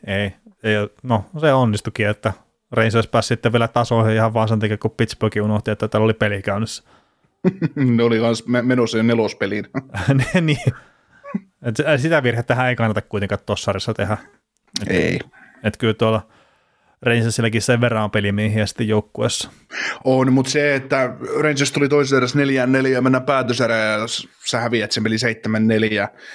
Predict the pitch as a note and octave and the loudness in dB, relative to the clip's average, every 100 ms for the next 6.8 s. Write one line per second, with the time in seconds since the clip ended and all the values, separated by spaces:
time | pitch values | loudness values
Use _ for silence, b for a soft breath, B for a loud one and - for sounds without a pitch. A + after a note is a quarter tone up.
0 | B B - A#2 A#2+ A#2 A2 A2 A#2+ B2+ | B B -2 0 2 0 -2 -2 -2 0
1 | C3+ C#3 B2 A#2+ A2 G#2+ A2 - A2 G#2+ | -2 -2 -4 0 2 2 0 0 0 0
2 | - B2 A2 B2+ G#2 - B2 A2 - G#2 | 0 0 0 -2 -2 0 0 0 -2 -6
3 | G#2 A2+ A#2+ A2 G#2 G#2+ - - G2+ A2 | -2 0 2 0 0 -2 0 -2 -2 -4
4 | - - A2+ B2 G2 - A2+ G#2 G#2 - | -4 -4 0 2 2 -4 -4 -4 -4 -4
5 | A#2 G2+ G2 G#2+ - - - E2 F2+ - | -4 -4 -4 -4 -4 -4 -4 -4 -8 -8
6 | - G2 F#2+ - - - - E2+ | -4 0 0 -2 -4 -4 -4 -10